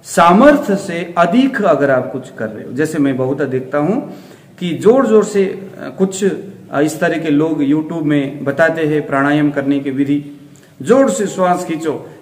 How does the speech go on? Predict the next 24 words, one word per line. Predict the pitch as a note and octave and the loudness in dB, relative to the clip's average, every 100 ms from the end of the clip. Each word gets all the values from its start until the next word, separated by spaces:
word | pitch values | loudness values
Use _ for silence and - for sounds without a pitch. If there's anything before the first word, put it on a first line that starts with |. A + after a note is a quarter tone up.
| - | -18
जोर | B2 G3 B3+ | 0 4 4
से | - G3+ | 2 -2
श्वास | - F3 E3+ E3+ | -4 -2 0 -2
को | F3+ | -8
छोड़ो | D3+ D#3+ D3+ - - - - _ _ - | -8 -6 -6 -6 -12 -20 -20 _ _ 2
और | D#3 D#3+ | 4 4
एकदम | E3+ E3+ F3 E3+ | 2 0 -2 -2
पेट | D3 D#3+ D#3+ - | -2 0 0 -2
को | E3 | -2
अबड़ | D#3+ D3+ D#3 | 2 2 2
खबड़ | D#3 D#3 D#3 | 0 -2 -2
करना, | D#3 D3+ D3 | -2 -4 -2
पता | D3+ D3 E3 | -4 -6 -6
नहीं | D3+ | -4
क्या | D#3 | -4
क्या | D3+ D3+ | -4 -4
चीजें | D3+ C#3+ D3 | -4 -4 -2
बताते। | C#3 D3 C#3 C#3+ C#3+ - - - - - - _ _ _ - _ _ - | -2 -2 -2 -2 -6 -12 -20 -20 -20 -20 -20 _ _ _ -20 _ _ -2
दोस्तों, | G3 A3+ D4 | 0 2 2
ये | F#3 F#3 | 2 0
सभी | B3 G3+ F#3 B3+ | 0 2 2 0
चीजें | - F3+ E3+ A3 - | -4 -6 -4 -4 0
एक | F#3+ F#3+ A#3 B3 D#3 | 0 0 -6 -8 -10
सिर्फ | - G#3 A3+ | -4 -2 -2